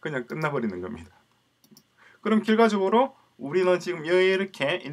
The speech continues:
자주색으로 표현된 길을 따라서 오게 된 거죠. 그럼 이제 오픈되어 있다는 것은 내가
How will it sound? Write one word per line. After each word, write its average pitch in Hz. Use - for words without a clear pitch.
자주색으로 170
표현된 170
길을 160
따라서 143
오게 120
된 85
거죠. 78
그럼 147
이제 147
오픈되어 247
있다는 180
것은 180
내가 196